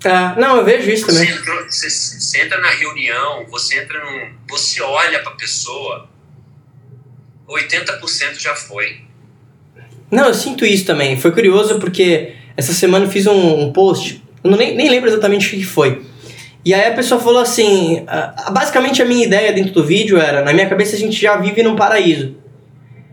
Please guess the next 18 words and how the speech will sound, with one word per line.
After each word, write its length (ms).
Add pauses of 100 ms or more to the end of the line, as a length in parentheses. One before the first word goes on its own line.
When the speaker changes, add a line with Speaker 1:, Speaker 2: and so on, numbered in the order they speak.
(160)
Speaker 1:
Eu 100
sou 500
fã 480
da 340
espécie 540
humana, 520 (960)
pelo, 480
porque 200
eu 60
acho 120
que 60
a 40
gente 140
fez 360
muito 340
mais 260
o 40
bem 500